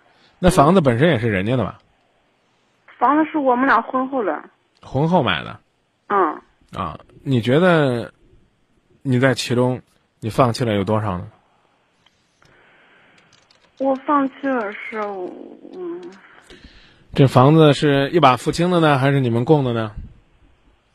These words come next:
Speaker 2: 嗯，是，是一把付清的。
Speaker 1: 啊，一把付清的应该是男方付的钱多吧？
Speaker 2: 啊，我们出了一小部分。
Speaker 1: 啊，那，那就算了吧。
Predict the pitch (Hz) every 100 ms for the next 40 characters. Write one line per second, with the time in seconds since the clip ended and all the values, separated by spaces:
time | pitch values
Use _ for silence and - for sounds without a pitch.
0 | _ _ 254 262 262 - - 254 240 240
1 | 285 240 185 - 208 - 185 156 - -
2 | 104 87 - _ - 170 160 139 165 180
3 | 175 165 165 147 120 117 135 175 165 139
4 | 104 104 101 95 92 - _ _ _ _
5 | _ _ 214 202 175 185 214 240 - 247
6 | 233 - 196 196 - - _ - 90 -
7 | _ - - _ _ _ - 147 131 -
8 | 117 156 170 - 202 107 -